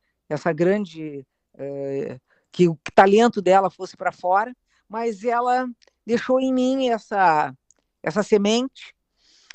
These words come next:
e eu, num dado momento da vida, pensei, "Puxa vida, eu gosto tanto de música, eu queria tanto cantar,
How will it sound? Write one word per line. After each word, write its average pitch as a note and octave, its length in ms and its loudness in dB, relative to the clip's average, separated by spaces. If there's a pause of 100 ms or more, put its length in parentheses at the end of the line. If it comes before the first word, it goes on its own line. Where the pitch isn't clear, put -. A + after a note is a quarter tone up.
(120)
e A3 320 -2
eu, A3+ 180 6
num A3+ 160 -2
dado G#3+ 220 4
momento G#3+ 380 -4
da G#3 120 4
vida, A3 300 0 (100)
pensei, G#3+ 480 0
"Puxa G#3+ 320 -8
vida, G#3+ 300 -4
eu G3 100 4
gosto G3 360 -2
tanto G3+ 280 -6
de F#3 120 -18
música, G3 560 -2
eu F#3 280 2 (240)
queria G3+ 280 0
tanto A#3 300 0
cantar, G#3+ 600 -10